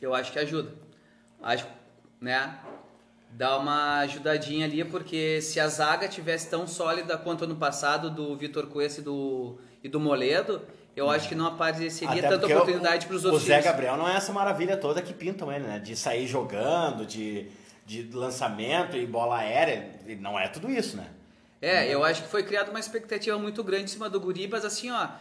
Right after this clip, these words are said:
Speaker 1: que nem do Heitor ano passado. Ele chegou a ter oportunidades, não mostrou, e esse ano já mostrou, né, um futebol um, um pouco mais
Speaker 2: Amadureceu,
Speaker 1: solto, amadureceu,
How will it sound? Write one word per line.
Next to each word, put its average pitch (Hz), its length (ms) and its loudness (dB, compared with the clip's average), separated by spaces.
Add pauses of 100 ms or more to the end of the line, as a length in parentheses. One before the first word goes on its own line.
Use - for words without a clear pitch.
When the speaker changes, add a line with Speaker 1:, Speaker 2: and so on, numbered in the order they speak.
(120)
Speaker 1:
que - 100 -10
nem 202 160 0
do 220 100 -2
Heitor 233 280 4
ano 240 120 2
passado. 226 600 0 (300)
Ele 175 120 -2
chegou 180 420 2
a 233 40 2
ter 247 100 -2
oportunidades, 202 1080 0 (240)
não 202 1200 -2 (340)
mostrou, 180 1040 0 (300)
e 202 120 2
esse 226 260 2
ano 233 200 4
já 247 140 2
mostrou, 240 720 2
né, 226 340 -2 (120)
um 214 80 -6
futebol 214 440 2
um, 202 260 0
um 175 40 -2
pouco 220 180 4
mais 147 220 8
Speaker 2:
Amadureceu, 202 340 12
Speaker 1:
solto, 247 180 12
amadureceu, 202 540 4